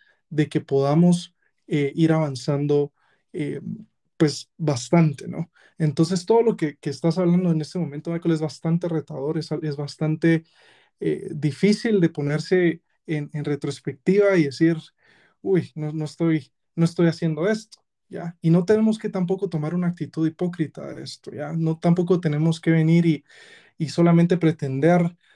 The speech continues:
eh, hacer cosas que agradan a Dios, pero no eliminar todo aquello que es extraño, ¿no? Yo creo que eso, eso también es, es un reto, eh,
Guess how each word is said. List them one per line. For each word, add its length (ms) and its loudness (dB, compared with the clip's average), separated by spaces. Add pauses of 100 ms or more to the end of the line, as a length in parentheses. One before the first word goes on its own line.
(220)
eh, 440 -4 (640)
hacer 360 2
cosas 580 -2
que 120 -2
agradan 440 -2
a 100 -2
Dios, 260 -6
pero 220 -4
no 560 -2 (280)
eliminar 640 0
todo 320 2
aquello 400 0
que 100 -12
es 100 -14
extraño, 500 -12
¿no? 220 -20 (500)
Yo 180 -2
creo 240 2
que 200 4
eso, 320 -4
eso 260 -4
también 280 -6
es, 280 -10
es 180 -10
un 160 -6
reto, 480 -2 (560)
eh, 440 -6